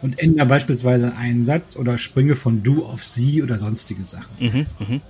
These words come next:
Speaker 1: Lo-, macht ihr das auch so oder habt ihr da eine eigene Methodik? Ähm, und wie stelle ich mir das in der Praxis bei euch vor? Weil vielleicht auch dieser Begriff A-B-Test nicht für alle Leute sofort, ähm,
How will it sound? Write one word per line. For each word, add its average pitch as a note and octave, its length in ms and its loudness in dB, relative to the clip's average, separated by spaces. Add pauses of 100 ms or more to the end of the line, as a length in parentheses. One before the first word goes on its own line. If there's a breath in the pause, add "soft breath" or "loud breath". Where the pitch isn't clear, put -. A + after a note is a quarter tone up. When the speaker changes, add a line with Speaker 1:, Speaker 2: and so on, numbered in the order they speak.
(160)
Speaker 1:
Lo-, D3+ 440 2
macht D#3+ 260 2
ihr D#3 80 -2
das C#3+ 180 -2
auch B2+ 200 -4
so C3+ 340 2
oder F3+ 160 2
habt D3 160 0
ihr D3 80 4
da C3+ 80 2
eine B2+ 260 0
eigene E3+ 360 4
Methodik? E3 760 2 (240)
Ähm, C3+ 420 2
und C3+ 360 -4
wie C#3 100 0
stelle C#3+ 220 0
ich C3 100 -4
mir C3+ 80 2
das C3 140 2
in C3 60 -2
der A#2+ 80 0
Praxis - 420 -6
bei A#2 140 -4
euch A2+ 200 -4
vor? C3 300 2 (300 loud breath)
Weil E3 100 2
vielleicht G3+ 240 4
auch G#3+ 40 4
dieser E3+ 200 6
Begriff D3 340 -2
A-B-Test C#3 560 0
nicht D3 160 -2
für C3+ 220 -8
alle D#3 160 2
Leute C3 380 4
sofort, A#2 480 -2
ähm, B2+ 220 -4